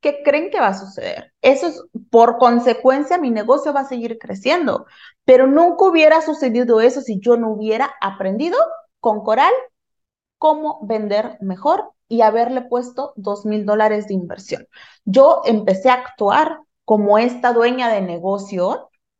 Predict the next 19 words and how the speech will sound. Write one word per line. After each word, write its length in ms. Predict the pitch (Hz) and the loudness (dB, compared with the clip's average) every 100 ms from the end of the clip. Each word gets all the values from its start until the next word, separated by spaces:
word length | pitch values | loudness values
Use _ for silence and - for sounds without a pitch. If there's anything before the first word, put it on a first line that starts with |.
| _ _ _ _ | _ _ _ _
que 180 | 208 196 | -8 -6
quería 420 | 180 180 262 339 | -4 -4 -2 -2
facturar 560 | 339 - 220 214 247 247 | -2 -6 -4 0 0 -2
miles 440 | 226 285 339 294 | -4 -4 -4 -6
de 120 | 240 | -6
dólares 500 | 202 254 302 - - _ _ _ _ _ _ _ - | -6 -4 -6 -6 -14 _ _ _ _ _ _ _ -12
y 220 | 226 226 | -12 -8
puse 480 | 240 277 285 277 277 | -4 -4 -2 -4 -4
mi 160 | 214 | -6
energía 760 | 180 170 196 - 285 262 226 415 - _ _ | -4 -4 -6 -6 -2 0 0 -4 -10 _ _
donde 420 | 190 190 180 165 | -6 -4 -6 -10
yo 260 | - 277 311 | -2 0 2
quería 260 | 269 214 190 | -2 0 -2
el 80 | |
resultado. 800 | 185 180 - - - - - - _ _ _ _ _ - - | -4 -10 -12 -12 -6 -6 -6 -14 _ _ _ _ _ -20 -6
Entonces, 540 | 185 190 226 214 175 - | -2 2 2 2 0 2
¿te 80 | |
estoy 200 | 254 339 | 2 4
diciendo 300 | 370 381 392 | 4 4 4